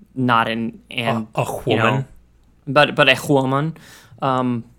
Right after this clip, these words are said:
Speaker 1: yeah, so, so this is, this is a fembot, which I think isn't just an easier way to say that. Um,
Speaker 2: <laughs>
Speaker 1: a-, and I, I like how they lean into the whole power, but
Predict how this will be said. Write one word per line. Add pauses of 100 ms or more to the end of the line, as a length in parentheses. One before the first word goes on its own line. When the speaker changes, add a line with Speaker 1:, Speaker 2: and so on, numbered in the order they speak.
(120)
Speaker 1:
yeah,
so,
so
this
is,
this
is
a
fembot, (120)
which
I
think
isn't
just
an
easier
way
to
say
that. (460)
Um,
Speaker 2:
<laughs>
Speaker 1:
a-,
and
I,
I
like
how
they
lean
into
the
whole
power, (500)
but